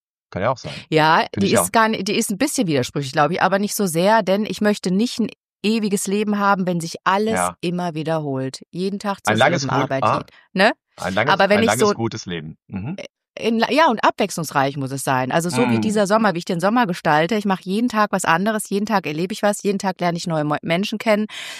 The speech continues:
Speaker 2: Und ich glaube, dadurch, dass ich aber auch weiß, dass es endlich ist, genieße ich das umso mehr. Ich weiß ja, dass der Sommer bald aufhört. Die
Speaker 1: Mhm.
Speaker 2: Vögel zwitschern nicht mehr um vier, sondern um vier Uhr fünfundvierzig morgens. Also ich
Speaker 1: Mhm.
Speaker 2: sehe, dass der Sommer enden wird bald. Und deswegen genieße ich den umso mehr. Wenn ich ein langes, ein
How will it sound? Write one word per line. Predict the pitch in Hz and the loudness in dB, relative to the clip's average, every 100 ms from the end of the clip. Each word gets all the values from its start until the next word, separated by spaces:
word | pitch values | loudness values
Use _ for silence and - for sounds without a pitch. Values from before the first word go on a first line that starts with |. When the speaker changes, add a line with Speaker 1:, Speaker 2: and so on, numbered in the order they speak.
| - | -10
Speaker 2:
Und | - 196 | 0 0
ich | 185 | 2
glaube, | 202 220 233 233 - - | 4 4 4 2 0 0
dadurch, | 202 208 214 | 4 4 4
dass | 202 180 | 2 2
ich | 185 | 0
aber | 143 127 | -2 -2
auch | 135 | -4
weiß, | 135 156 285 240 233 294 - | -2 2 4 2 0 -4 0
dass | 160 160 | 0 0
es | 151 | -4
endlich | - 226 - 170 - | 0 0 0 -4 -2
ist, | 185 233 - | -2 -2 -4
genieße | 180 196 | -2 -2
ich | 190 | -4
das | 170 - | -4 -2
umso | 165 143 | -2 0
mehr. | 190 190 | 2 2
Ich | - | 4
weiß | 156 196 | 2 4
ja, | 185 | 2
dass | 160 | 2
der | 160 | 2
Sommer | 151 208 190 | 2 2 2
bald | 131 - | 2 2
aufhört. | 131 - 160 190 | 2 2 -2 -2
Die | |
Speaker 1:
Mhm. | - | 2
Speaker 2:
Vögel | 208 208 | 2 2
zwitschern | - 196 - 196 | -2 -4 0 0
nicht | 190 190 | 2 0
mehr | 165 | 0
um | 170 | -2
vier, | 202 202 190 | 0 2 4
sondern | 160 151 151 | 2 0 -2
um | - 147 | -4 -6
vier | - 175 | -2 -2
Uhr | |
fünfundvierzig | - 147 - 240 - 220 | 0 -2 0 -2 0 -2
morgens. | 196 185 190 - - - - | 4 4 2 -4 -12 -16 -2
Also | 180 175 | 0 0
ich | 180 - | -2 2
Speaker 1:
Mhm. | 190 | 4
Speaker 2:
sehe, | 226 240 | 6 6
dass | 214 | 4
der | - 175 | 2 4
Sommer | 185 254 202 | 6 6 4
enden | - 180 240 180 127 | 4 2 4 2 0
wird | 135 - | -2 0
bald. | 143 135 160 220 - - - - | 2 2 2 -2 -10 -20 -10 -2
Und | 165 | 0
deswegen | 185 214 180 | 2 0 0
genieße | 175 190 202 | -2 -2 -4
ich | 180 | -6
den | 180 | -4
umso | 175 165 | -2 0
mehr. | 175 190 160 | 2 2 2
Wenn | 160 | 0
ich | 156 | -2
ein | 151 | 0
langes, | 170 233 233 - | 2 2 -2 -2
ein | 180 | -2